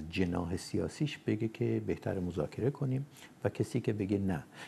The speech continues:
یا حتی فراتر از این آقای نوریزاده، ممکنه اون کسی که در نهایت مذاکره خواهد کرد بعد از نتیجه انتخابات ایران، کسی که از قبل راجع به مذاکره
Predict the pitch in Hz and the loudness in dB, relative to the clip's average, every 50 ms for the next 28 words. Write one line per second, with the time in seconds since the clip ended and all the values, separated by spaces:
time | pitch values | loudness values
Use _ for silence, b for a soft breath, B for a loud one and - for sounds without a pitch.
0 | B B 160 165 202 214 - 233 220 - 190 170 165 147 151 - 208 240 165 117 | B B 6 6 6 6 4 2 2 4 4 4 4 4 4 4 4 4 4 4
1 | 117 104 104 117 127 123 113 101 87 85 87 85 82 78 82 78 76 76 82 - | 4 4 4 4 6 6 6 6 4 4 4 2 2 2 2 0 0 -2 -4 -6
2 | b b b b b b b 135 131 127 117 - 196 202 214 233 226 - 180 185 | b b b b b b b 4 4 4 4 2 4 4 4 4 4 4 4 4
3 | 180 - - 208 - - 190 - 180 131 131 127 120 123 120 110 104 113 107 104 | 4 4 2 -2 0 2 2 2 4 4 6 4 6 6 4 4 4 4 4 4
4 | 104 107 - 127 117 113 107 110 101 95 - - 107 110 104 - - - 101 101 | 4 2 2 2 2 4 4 4 4 2 2 0 2 4 2 2 4 2 2 4
5 | 104 104 107 110 - - - - 127 135 147 135 123 - - 139 175 160 120 110 | 2 0 -2 -2 -4 -4 -6 0 2 2 2 2 2 6 4 6 6 8 6 6
6 | 90 85 92 107 98 - - 98 90 107 98 92 - - - 104 101 101 98 - | 6 4 2 0 -2 -2 -2 -2 0 2 2 2 0 0 0 0 0 -2 -2 -2
7 | - - - 110 101 135 139 151 147 B B B B B B - 165 - - 156 | -2 0 2 2 2 4 2 2 0 B B B B B B 4 4 6 6 2
8 | 147 - 151 147 - - 107 104 - - - 120 123 131 123 113 98 92 104 95 | 2 2 0 -4 -2 -2 -2 -2 -2 -2 0 0 2 2 4 4 4 4 4 2
9 | 95 92 92 101 104 101 - - - - 110 | 0 0 0 -2 -6 -6 -4 -2 -2 -2 -2